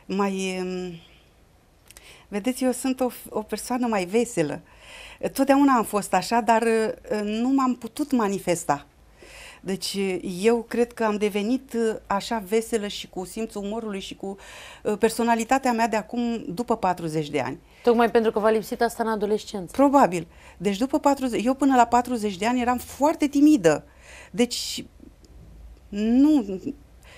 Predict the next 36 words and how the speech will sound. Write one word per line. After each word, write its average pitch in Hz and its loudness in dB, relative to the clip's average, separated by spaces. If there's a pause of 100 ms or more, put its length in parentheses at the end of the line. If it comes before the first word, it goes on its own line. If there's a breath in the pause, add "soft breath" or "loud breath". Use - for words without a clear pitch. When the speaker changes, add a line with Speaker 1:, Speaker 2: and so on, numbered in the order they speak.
(120)
Speaker 1:
mă 240 6
retrăgeam, 247 6
eram 208 2
Speaker 2:
Dar 208 8
Speaker 1:
o 208 4
Speaker 2:
se 214 0
spune 214 -4
că 226 4
Speaker 1:
singuratică. 214 4
Speaker 2:
femeia 196 4
înflorește 190 -2
după 208 -6
patruzeci. 214 -4 (380 loud breath)
Speaker 1:
Nu 440 0
știu 339 -4
dacă 277 4
e 247 6
așa, 302 2
dar, 294 2 (380)
eu 277 -2
asta, 240 -2 (340)
asta 240 -6
mi 233 -6
s-a 226 -8
întâmplat 214 -6
cu 208 -14
mine. 185 -6
După 185 -10
vârsta 226 -10
de 202 -10
patruzeci 180 -8
de 165 -8
ani, 262 -6 (280 loud breath)
am 180 0
considerat 202 2
că 180 -4